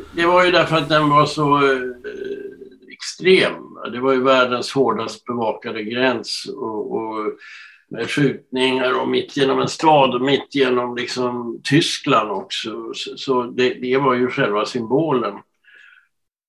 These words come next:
Men man kan ju säga så här, alltså när jag var, jag var där första gången sjuttionio, sen har jag varit i Berlin varje år sedan dess.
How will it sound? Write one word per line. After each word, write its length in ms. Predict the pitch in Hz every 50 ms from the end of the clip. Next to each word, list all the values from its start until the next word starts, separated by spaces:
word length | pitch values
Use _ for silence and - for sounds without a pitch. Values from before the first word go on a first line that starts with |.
| _ _ _
Men 100 | - 139
man 120 | 147 156 143
kan 100 | 147 156
ju 60 | 151
säga 200 | 139 151 151 147
så 100 | 143 151
här, 280 | 156 165 170 160 147 139
alltså 200 | 135 - - 143
när 100 | 139 139
jag 300 | 151 170 170 165 156 139
var, 380 | 135 120 113 113 113 110 107 - - _ _ _ _ _ _ _ _ _ _ _ _ _ _ _ _ _ _ _ _ _ _ -
jag 80 | - 123
var 100 | 135 131
där 160 | 120 117 -
första 320 | - 131 117 - - 117
gången 200 | 110 107 101 95
sjuttionio, 760 | - - 110 98 - 113 110 117 120 110 98 101 127 135 -
sen 180 | - - 120 113
har 100 | 113 117
jag 80 | 123 120
varit 340 | 117 117 113 110 110 - -
i 60 | 127
Berlin 540 | 117 123 113 101 95 95 98 95 92 92 -
varje 280 | - 95 98 95 87 90
år 240 | 104 123 127 123 -
sedan 260 | - - - 87 85
dess. 340 | - - - - - -